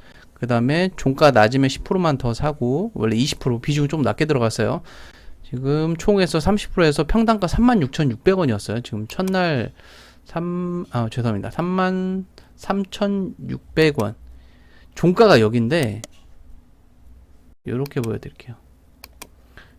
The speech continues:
종가가 여긴데 제 평단가가 여기에요. 이미 종가 자체가 제가 진입하고 난 이후에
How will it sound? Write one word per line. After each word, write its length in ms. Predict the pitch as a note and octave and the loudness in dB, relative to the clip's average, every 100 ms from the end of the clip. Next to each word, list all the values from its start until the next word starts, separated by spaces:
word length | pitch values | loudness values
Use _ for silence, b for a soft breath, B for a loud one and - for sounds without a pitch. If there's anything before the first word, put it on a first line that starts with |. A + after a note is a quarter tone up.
| - | -12
종가가 520 | - C#3 C#3+ F3 D#3+ | -4 -2 2 4 4
여긴데 760 | A2+ G#2+ A#2+ A#2+ D#3+ B2+ A2 A#2+ | 2 0 -2 0 0 0 -4 -10
제 140 | - C3 | -4 -4
평단가가 640 | - A#3 A3+ A#3 E3 D3+ | 0 0 2 0 0 -2
여기에요. 400 | G#2 G#2 A#2 G2+ - | -2 -2 -2 -2 0
이미 720 | C#3 F#3+ F3 E3 E3 G#2+ - B B B B B | 0 2 2 2 0 -2 -6 B B B B B
종가 460 | - D3 E3 A3 A3 | -2 0 4 6 6
자체가 840 | C#3 A#2 C#3+ C#3 F#3 A#2 G2 B2+ - - - _ | 4 0 -2 0 0 0 -4 -12 -20 -20 -20 _
제가 480 | - B2 B2 B2 F#3+ - - - - - | -8 -6 -4 -4 -4 -10 -20 -20 -20 -14
진입하고 520 | - D3+ D3 C#3+ C3+ | -6 -4 -2 -2 0
난 220 | C3 A#2 | 0 0
이후에 640 | A2+ C#3 C#3+ E3+ C#3 G#2+ | 0 0 0 2 2 0